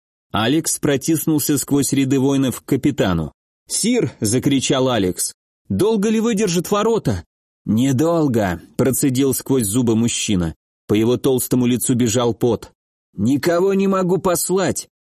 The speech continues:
Здесь полная за-, засада, сами видите! Нужны хотя бы двадцать мечей, иначе не удержим крышу! А внизу кишат огры!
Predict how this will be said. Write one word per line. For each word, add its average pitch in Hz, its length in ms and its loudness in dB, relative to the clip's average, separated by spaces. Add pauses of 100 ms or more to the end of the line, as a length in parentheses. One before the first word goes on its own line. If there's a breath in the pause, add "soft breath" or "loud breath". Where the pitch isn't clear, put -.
(100)
Здесь 127 400 0
полная 190 400 0
за-, 180 380 -2 (200)
засада, 175 720 0
сами 165 380 0
видите! 120 640 0 (340)
Нужны 151 400 0
хотя 156 360 0
бы 156 100 2
двадцать 147 460 0
мечей, 147 520 0 (200)
иначе 143 420 2
не 156 140 2
удержим 147 560 0
крышу! 143 520 0 (300)
А 113 180 0
внизу 170 400 0
кишат 175 440 -2
огры! 131 440 2